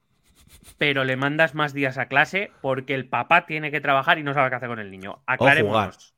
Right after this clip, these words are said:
Speaker 2: o jugar el
Speaker 1: Aclarémonos.
Speaker 2: papá también, ¿eh? Sí.
Speaker 1: Nadie, nadie ve que cuando mandamos deberes les tenemos media hora, una hora entretenidos.
Speaker 2: Te digo,
Speaker 1: Es
Speaker 2: te
Speaker 1: que
Speaker 2: digo.
Speaker 1: vamos a ver.
Speaker 2: Y además ya jugáis con movidas de buscar la Wikipedia, que eso al niño le gusta. Es decir,
Speaker 1: No, bueno, si
Speaker 2: eh,
Speaker 1: al paso, al paso que vamos, vamos a acabar haciendo un circo en el colegio, o sea que no te preocupes.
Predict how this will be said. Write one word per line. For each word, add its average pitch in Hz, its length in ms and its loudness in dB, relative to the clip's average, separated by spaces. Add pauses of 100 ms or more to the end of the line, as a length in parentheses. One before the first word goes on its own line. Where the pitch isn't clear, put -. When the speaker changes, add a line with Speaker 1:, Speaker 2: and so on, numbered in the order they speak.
Speaker 2:
o 131 160 -2
jugar 139 140 0
el 101 40 -4
Speaker 1:
Aclarémonos. 127 440 -2
Speaker 2:
papá - 120 -10
también, - 280 -14
¿eh? 139 160 -12 (120)
Sí. - 200 -14 (100)
Speaker 1:
Nadie, 101 320 -8
nadie 110 280 -8
ve 131 120 -6
que 131 80 -10
cuando 127 220 -4
mandamos 120 380 -8
deberes 120 300 -10
les 117 180 -12
tenemos 113 320 -12
media 117 260 -8
hora, 117 160 -4
una 113 200 -8
hora 113 100 -6
entretenidos. 110 500 -12
Speaker 2:
Te 98 60 -6
digo, 123 220 -6 (220)
Speaker 1:
Es 127 100 -16
Speaker 2:
te - 80 -8
Speaker 1:
que 98 60 -4
Speaker 2:
digo. 113 120 -6
Speaker 1:
vamos 82 120 -10
a 101 40 -10
ver. - 100 -12 (580)
Speaker 2:
Y - 60 -6
además 101 340 -6
ya 107 180 2
jugáis 104 320 -2
con 117 140 -4
movidas 107 360 2
de 101 320 -2
buscar 104 300 -6
la 101 60 -2
Wikipedia, 113 760 0
que 110 60 -6
eso - 140 -6
al 92 80 -4
niño 92 220 -4
le 101 120 -2
gusta. 92 400 -6 (200)
Es - 60 -20
decir, 85 380 -10 (160)
Speaker 1:
No, 117 140 -6
bueno, 110 200 -4
si 107 80 -8
Speaker 2:
eh, 113 40 -6
Speaker 1:
al 104 60 -6
paso, 117 340 -2
al 110 180 -4
paso 120 280 -2
que 123 100 -6
vamos, 123 380 -2
vamos 113 280 -6
a 113 40 -6
acabar 113 280 -2
haciendo 117 280 -8
un 120 80 -10
circo 107 400 -6
en 95 100 -12
el 95 80 -14
colegio, 107 360 -10
o - 20 -16
sea 92 160 -16
que 85 80 -18
no 87 80 -18
te 87 100 -18
preocupes. 82 520 -20